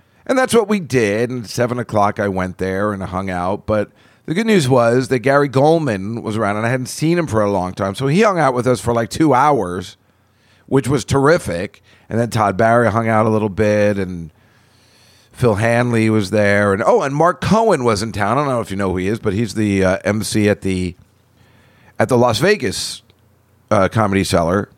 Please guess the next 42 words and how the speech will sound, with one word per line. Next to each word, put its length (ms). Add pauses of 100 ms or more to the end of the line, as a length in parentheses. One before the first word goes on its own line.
He's 180
the 100
house 260
M 160
C, 320
and 100
he, 100
we've 200
been 120
friends 240
for 100
years. 340
And 60
he 60
was 140
in 100
town 260
with 80
his 120
daughter, 640 (500)
who 120
the 80
last 200
time 120
I 80
saw 140
her 80
was 120
eleven, 560
and 100
now 140
she's, 200
like, 120
seventeen, 640
and 220
she 80
wants 180
to 60
be 80
a 60
Broadway 420
person. 560